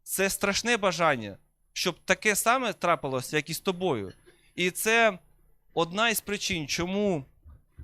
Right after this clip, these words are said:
жага, будь-яка жага помсти, вона повинна підкоритися повністю Божому проводінні в питанні відновлення справедливості. І я прочитав цікаві слова одного з, е,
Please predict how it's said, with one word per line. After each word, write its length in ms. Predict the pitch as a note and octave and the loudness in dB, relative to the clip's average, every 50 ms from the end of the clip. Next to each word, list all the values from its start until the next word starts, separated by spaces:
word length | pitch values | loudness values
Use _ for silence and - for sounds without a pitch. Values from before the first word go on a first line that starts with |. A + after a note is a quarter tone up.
| - _ | -14 _
жага, 580 | B2+ C3+ C3+ E3+ F#3 G#3+ G3 E3+ C#3+ A#2+ G#2 - - _ | -6 -2 4 6 6 6 6 4 2 2 0 -4 -12 _
будь-яка 520 | - C3+ D3+ G#3 A3+ F#3+ G#3+ G3+ - G3+ F3+ | -12 -4 -2 -2 2 2 2 2 4 2 2
жага 300 | D#3+ F3+ E3+ D3+ D3 C3+ | 2 2 2 2 2 0
помсти, 500 | - - G3+ A#3 B3 A3+ - - - C#3 | 2 2 2 2 2 0 -4 -6 -6 -2
вона 320 | C3+ D#3 D#3+ F3 F#3+ G3+ | -2 -2 -2 0 0 0
повинна 420 | G3 - - F3 F3 G3 F#3 E3+ D3+ | 0 0 -2 -2 -2 0 -2 -2 -4
підкоритися 920 | - _ A3+ A#3 - _ - G3+ F#3+ F#3 G#3 A3 - A3 - - F#3+ E3+ | -2 _ -2 -2 0 _ 0 2 2 2 2 0 -2 -4 -4 -2 -4 -4
повністю 760 | - _ F3 F3+ F3 F#3 F3+ E3 - - - F3 E3+ E3 - _ _ _ _ _ _ _ | -2 _ 0 0 2 0 -2 -4 -6 -8 -6 -6 -4 -6 -6 _ _ _ _ _ _ _
Божому 500 | C3+ D3 F#3 G3+ G3+ F#3 F#3 F3+ F3+ D#3+ | 2 6 6 6 6 4 2 0 -2 -4
проводінні 600 | - E3 D#3 D3 D3 D3 D3+ E3+ A3 A#3 A#3 G3 | -2 -2 0 0 -2 -2 -2 -4 -4 -4 -4 -4
в 80 | D#3 - | -6 -6
питанні 680 | - _ E3+ D3+ - - F#3+ G3 G#3 G3+ G3 F#3 D#3+ C#3 | -6 _ -6 -4 0 2 2 2 2 2 0 -2 -4 -4
відновлення 560 | C3+ C#3+ D3 D#3+ E3+ E3 E3+ D#3+ D#3 D3 C#3 | -6 -6 -4 -4 -2 -2 -2 -4 -4 -4 -6
справедливості. 1000 | - - - D3+ D3+ D3+ D3+ D#3 E3 D#3 C3 A2+ G#2+ G2+ - - - G#2 G#2+ - _ _ _ _ - - _ - | -6 -4 -4 -2 0 0 0 2 0 0 0 0 -4 -8 -10 -14 -16 -16 -16 -18 _ _ _ _ -20 -20 _ -4
І 440 | D#3+ F3 F#3+ G3 G#3 G3+ G3 F3+ C#3+ | 0 2 2 4 6 6 4 4 2
я 220 | - D3 F3+ G3 G3 | 2 2 4 4 4
прочитав 600 | F3 - _ - F3 E3+ - F#3 - - G#3 F#3 | 2 -2 _ -8 -6 -6 -6 -4 0 2 2 2
цікаві 460 | - - F#3 F#3 - G3 G3+ F#3+ F3+ | 0 -4 -8 -2 0 2 2 2 2
слова 400 | D#3+ - - - F3 F3+ G#3+ A#3 | -2 -4 -6 -6 -2 0 2 2
одного 420 | G#3 E3+ D#3+ E3 F3+ E3+ D#3 D3+ C#3+ | 2 0 -2 -4 -4 -4 -2 -4 -4
з, 200 | - - - - | -6 -6 -6 -4
е, 340 | D3 C#3+ C#3 C#3 C3+ C3 | -2 0 0 0 0 0